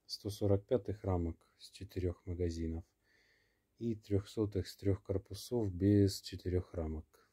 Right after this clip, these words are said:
В общем-то, нормальный объём, где-то порядка тут трёхсот пятидесяти литров морозилка, поэтому теперь ждём. Как понимаете, для того, чтобы проморозить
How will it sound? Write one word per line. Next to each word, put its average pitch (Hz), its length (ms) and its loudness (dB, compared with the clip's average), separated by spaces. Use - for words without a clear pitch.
В 98 80 -2
общем-то, 101 680 0
нормальный 95 680 4
объём, 101 400 2
где-то 90 320 -4
порядка 92 500 0
тут - 220 -14
трёхсот - 600 -8
пятидесяти 85 640 -12
литров 98 360 -6
морозилка, 85 800 -2
поэтому 85 500 -6
теперь 107 320 2
ждём. 85 340 0
Как 95 220 -6
понимаете, 98 640 4
для 87 160 0
того, 90 220 -2
чтобы 87 360 -6
проморозить 87 840 -4